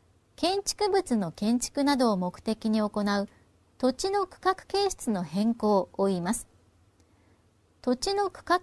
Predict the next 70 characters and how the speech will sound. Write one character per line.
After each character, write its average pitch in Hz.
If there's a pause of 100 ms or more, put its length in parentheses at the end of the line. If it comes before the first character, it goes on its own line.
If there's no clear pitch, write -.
(120)
形 392
質 -
の 185
変 214
更 240
と 240
い 240
う 247
の 208
は、 190 (500)
宅 214
地 370
造 427
成 302
を 208
イ 185
メ 240
ー -
ジ 196
し -
て 196
い 196
た 202
だ 226
く -
と 277
い 233
い 220
と -
思 196
い 185
ま 202
す。 - (800)
例 370
え 381
ば、 214 (320)
山 254
林 240
を 214
宅 -
地 320
造 370
成 214
す -
る。 - (680)
こ 311
れ 381
が 381
土 -
地 240
の 240
区 -
画 254 (100)
形 339
質 -
の 330
変 226
更 214
で 214
す。 - (1800)
た 339
だ 262
目 185
的 370
が 370
あ 359
り 349
ま 370
し -
て、 254